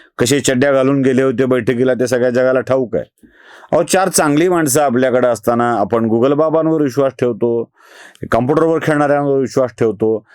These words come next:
आणि अशा माणसांना आपण बरमुडा घालून बैठकीला, सीट वाटपाच्या बैठकीला पाठवतो आणि त्यांच्यावर सगळा खेळ चालतो. दोन चांगली माणसं निवडणूक आयोगाच्या बैठकीत पाठवली असती, तर ही पाडू मशीन काय आहे हे आपल्याला कळलं असतं,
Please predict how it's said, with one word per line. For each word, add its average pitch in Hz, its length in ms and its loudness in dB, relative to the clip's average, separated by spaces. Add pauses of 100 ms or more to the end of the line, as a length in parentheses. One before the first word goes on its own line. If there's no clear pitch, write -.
(160)
आणि 185 140 0
अशा 185 260 0
माणसांना 165 540 0
आपण 147 260 0
बरमुडा 139 340 2
घालून 127 300 0
बैठकीला, 120 420 0
सीट 113 200 -4
वाटपाच्या 113 420 0
बैठकीला 107 440 0
पाठवतो 92 600 -2 (440)
आणि 156 180 0
त्यांच्यावर 156 580 0
सगळा 165 380 0
खेळ 131 220 0
चालतो. 98 560 -2 (440)
दोन 139 200 2
चांगली 131 380 0
माणसं 123 420 0
निवडणूक 135 400 0
आयोगाच्या 131 400 0
बैठकीत 117 480 0
पाठवली 101 400 0
असती, 131 360 0 (480)
तर 117 80 2
ही 123 60 0
पाडू 120 380 0
मशीन 147 380 0
काय 117 240 2
आहे 123 100 2
हे 127 60 0
आपल्याला 113 320 0
कळलं 101 400 0
असतं, - 240 -14